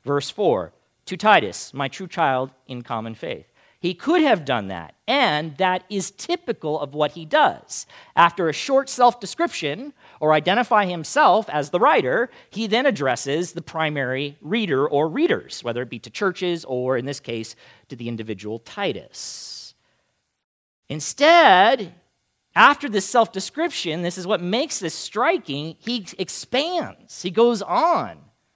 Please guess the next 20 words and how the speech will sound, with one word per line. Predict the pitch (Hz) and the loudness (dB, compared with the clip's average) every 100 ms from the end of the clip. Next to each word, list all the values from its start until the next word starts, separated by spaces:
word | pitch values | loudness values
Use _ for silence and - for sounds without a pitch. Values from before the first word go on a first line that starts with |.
| _ - | _ -12
with | 139 | -6
this | 175 - | -4 -4
long | 156 190 247 233 | 0 2 2 0
sentence | - 240 269 113 76 - | -2 -4 -4 -10 -10 -12
here | 107 85 110 139 _ _ _ _ _ _ | -12 -8 -8 -10 _ _ _ _ _ _
at | 123 | -10
the | 143 160 | -4 -2
end | 175 | -2
of | 160 | -2
verse | 170 160 170 | -2 -2 0
one, | 180 180 180 175 | 2 4 0 -2
verse | 151 143 - | -4 -4 -6
two, | - 175 165 160 156 | -4 -2 0 -2 -4
and | - 139 143 | -2 -2 -2
verse | 131 120 110 - | -4 -6 -6 -8
three | 220 170 90 85 | -4 -4 -6 -12
before | 101 117 - 170 127 | -16 -8 2 4 4
identifying | 120 143 135 - 110 104 101 | 2 -2 -6 -6 -6 -6 -10
the | 110 | -10
reader. | 113 120 82 | -8 -8 -10